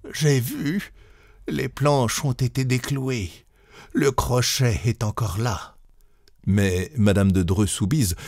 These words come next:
s'écria : « C'est lui. Vous voulez dire plutôt que c'est sa mère. Henriette est la seule coupable.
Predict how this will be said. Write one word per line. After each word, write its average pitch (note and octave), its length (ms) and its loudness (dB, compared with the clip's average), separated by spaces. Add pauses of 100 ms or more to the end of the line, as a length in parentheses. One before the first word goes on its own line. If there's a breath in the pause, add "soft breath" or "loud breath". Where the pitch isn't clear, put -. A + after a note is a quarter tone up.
s'écria : « A#2+ 680 -2 (920 soft breath)
C'est - 260 -2
lui. C3 580 0 (340)
Vous D3+ 100 2
voulez C3+ 280 2
dire B2+ 200 0
plutôt C#3+ 320 2
que C3+ 280 0 (220 loud breath)
c'est - 200 -6
sa E3 180 2
mère. F#3 640 0 (520)
Henriette C3 920 0 (300 soft breath)
est G4+ 80 4
la F#3 140 0
seule - 260 0
coupable. D3+ 560 0